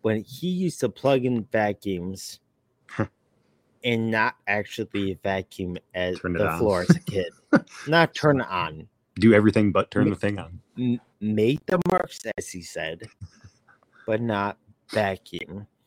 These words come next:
Speaker 1: And then we talked about having a water vacuum. Now, this,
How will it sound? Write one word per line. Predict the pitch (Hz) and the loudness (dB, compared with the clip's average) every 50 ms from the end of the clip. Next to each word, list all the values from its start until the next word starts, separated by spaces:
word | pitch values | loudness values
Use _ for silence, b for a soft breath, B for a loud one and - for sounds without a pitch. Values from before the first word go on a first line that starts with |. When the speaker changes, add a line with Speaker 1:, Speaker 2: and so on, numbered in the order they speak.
| b b b b b b b _ _ _ | b b b b b b b _ _ _
Speaker 1:
And | 135 123 113 104 | -6 -4 -4 -2
then | 107 104 104 104 101 87 78 82 92 92 | -2 -2 -2 -2 -6 -8 -10 -12 -8 -4
we | 123 156 185 202 202 165 123 101 92 90 - - | -4 -2 -2 -2 -4 -4 -2 -2 -4 -4 -6 -8
talked | - 101 90 90 85 _ - | -8 -6 -6 -6 -6 _ -12
about | 90 80 76 73 80 - - _ _ _ _ _ _ _ _ _ _ _ _ _ _ _ | -12 -10 -10 -10 -10 -12 -12 _ _ _ _ _ _ _ _ _ _ _ _ _ _ _
having | _ - - 113 110 113 107 110 104 95 - - | _ -8 -2 -2 -2 -2 -2 -4 -6 -6 -8 -8
a | 92 95 - - - | -2 -2 -2 -2 0
water | 107 95 110 147 156 - 113 95 - - | 0 2 2 2 2 2 -2 -2 -2 -6
vacuum. | 82 73 76 78 - - 92 82 80 - - 87 95 - _ _ _ _ _ _ _ _ _ _ _ _ _ _ _ _ _ _ b b b b b b b b _ | -10 -12 -12 -14 -14 -12 -10 -10 -10 -12 -16 -20 -20 -20 _ _ _ _ _ _ _ _ _ _ _ _ _ _ _ _ _ _ b b b b b b b b _
Now, | 117 113 98 92 90 90 87 90 | -10 -6 -4 -2 -2 -2 -2 -2
this, | 92 117 160 180 175 - | 2 4 4 4 4 -2